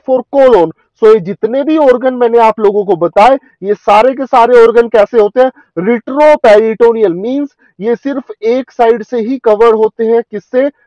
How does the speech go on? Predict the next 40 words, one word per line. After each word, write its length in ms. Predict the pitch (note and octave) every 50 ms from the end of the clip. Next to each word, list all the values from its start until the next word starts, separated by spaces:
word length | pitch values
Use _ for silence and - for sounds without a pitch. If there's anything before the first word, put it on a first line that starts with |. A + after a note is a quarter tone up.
| _ -
Parietal 580 | G3+ F#3 G3+ F#3+ G3+ G3+ G#3+ - B3 B3 C4 A3+ -
peritoneum 1040 | F3+ E3 D#3+ D#3 F3+ A3 B3+ C4 A#3+ - F#3 D#3+ D3+ D3 E3+ F3 D#3+ D#3+ D#3+ D#3+
से, 300 | E3 - - A#3+ A3 D3 - _ _ -
और 140 | G3 G3 F#3+
ये 100 | A3 A#3+
peritoneal 600 | - A#3 G#3+ G3+ G#3 G#3 G#3+ F#3+ G3 A3 A#3 A3
cavity 400 | - E3+ D#3+ D#3+ D#3+ D#3 - G3+
के 140 | - A#3 G3
बाहर 340 | E3 C#3 C3+ D#3+ F3+ G3+
located 480 | G3 E3 C#3+ - - C3 - - A#3+ C4
होते 440 | B3 F3+ D#3 C3+ B2+ - C3 B2+ B2+
हैं। 180 | C#3 E3+ C3+ A#2+ _ _ _ _ _ _ _ -
That's 360 | C3 - F3 F3 - - C4
it 80 | C#4 - _ _ _ _ -
बेटा, 260 | F3+ F#3+ G#3+ - B3
अगर 240 | A#3+ G#3 G#3+ G#3 A#3 A#3
आपको 280 | A3+ A3+ - - A#3+
इस 120 | A3 - G3+
वीडियो 220 | G#3+ G3 G#3 G#3
से 120 | - A3
थोड़ी 280 | F3+ - G3 F#3 G3 A3+
भी 140 | G3+ A3+ G#3+
हेल्प 240 | G#3+ G#3 G3+ - G#3+
मिली 140 | G#3+ G#3
हो 180 | G#3 G#3+ A3+ A#3+
तो 340 | A#3+ _ _ _ _ - G3
हमारे 280 | G3 G3 G3+ G3 G#3
इस 120 | G#3+ - -
वीडियो 200 | G3+ F#3+ G3 F#3
को 100 | F3 F3
लाइक 240 | E3 F3 F#3+ G#3 -
कीजिए, 280 | - A3+ G3 G#3 A3 G#3+
शेयर 280 | - G#3 F#3 G3 G#3+ A3
कीजिए 300 | - G#3+ G#3 F3+ G#3+ G#3
और 100 | G3+ G3+
हमारे 240 | F#3 F#3+ F#3 F#3+
चैनल 280 | F#3 - G3 F#3 G3 F#3+
को 120 | - G3
सब्सक्राइब 440 | F#3 G#3+ G3+ _ - A#3+ A#3 A#3 G3+ -
कीजिए। 260 | - D#3 C#3 B2+ A#2